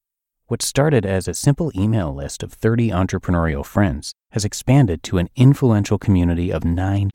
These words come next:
thousand and growing. But Product Hunt isn't a happy accident,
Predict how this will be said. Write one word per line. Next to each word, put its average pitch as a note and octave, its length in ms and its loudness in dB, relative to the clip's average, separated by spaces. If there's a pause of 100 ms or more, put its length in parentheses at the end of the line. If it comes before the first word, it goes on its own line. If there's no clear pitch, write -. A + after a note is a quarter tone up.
thousand F#2+ 500 2
and A#2 180 6
growing. A2 360 4 (580)
But C#3+ 240 0
Product F#3 380 -4
Hunt G#2+ 180 2 (100)
isn't A#2+ 300 2
a D#2+ 160 -2
happy E2+ 400 -4
accident, - 540 -6